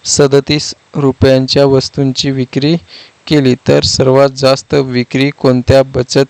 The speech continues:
गटाने केली? कोणत्या बचत गटाची विक्री सर्वात कमी झाली? बचत गटाने केलेले विक्री चढत्या क्रमाने लिहा. तर सुरुवातीला आपण चढत्या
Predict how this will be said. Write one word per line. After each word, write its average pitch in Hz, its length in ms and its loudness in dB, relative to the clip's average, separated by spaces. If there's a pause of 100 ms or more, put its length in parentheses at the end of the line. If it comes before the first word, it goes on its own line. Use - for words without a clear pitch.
(640)
गटाने 131 500 0 (160)
केली? 131 320 2 (360)
कोणत्या 139 460 0
बचत 135 480 -2
गटाची 131 680 -2
विक्री 131 560 -2 (120)
सर्वात 135 640 0
कमी 139 380 0
झाली? 131 380 -2 (800)
बचत 135 500 -2
गटाने 139 600 0 (1300)
केलेले 143 460 2 (100)
विक्री 135 560 -2 (120)
चढत्या 139 460 0 (180)
क्रमाने 131 500 2 (420)
लिहा. 170 380 2 (380)
तर - 40 2
सुरुवातीला 147 580 2
आपण 165 260 0 (640)
चढत्या 139 460 2